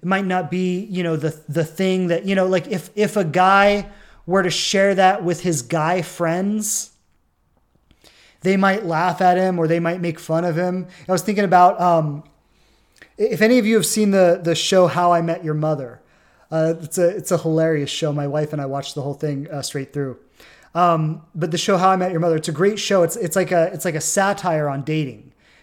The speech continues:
and it's a really good show. Um, but there's, there's Barney, who he's, like, the big player in the show, and he's always trying to hook up with the ladies. And, um, and then there's Ted,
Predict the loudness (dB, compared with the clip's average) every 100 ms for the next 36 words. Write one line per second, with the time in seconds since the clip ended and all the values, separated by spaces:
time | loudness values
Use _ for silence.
0 | _ -8 -6 -4 0 2 4 2 2 0
1 | 0 -2 -2 -6 -18 _ -20 -20 -20 -2
2 | 2 4 2 -4 -10 _ -6 0 0 4
3 | 4 4 0 -4 -10 -10 -2 -2 -2 0
4 | 2 4 2 -2 -4 -8 -10 -2 0 0
5 | -2 2 0 0 -2 -2 -4 -4 -2 0
6 | -2 -6 -8 -10 -8 -8 -6 -2 -2 -2
7 | -4 -4 -4 -6 -8 -10 -12 -8 -6 -6
8 | -10 -16 _ -20 -20 -20 -20 _ -4 0
9 | 0 0 0 0 -4 -6 -6 -4 -2 -4
10 | -6 0 2 2 0 -6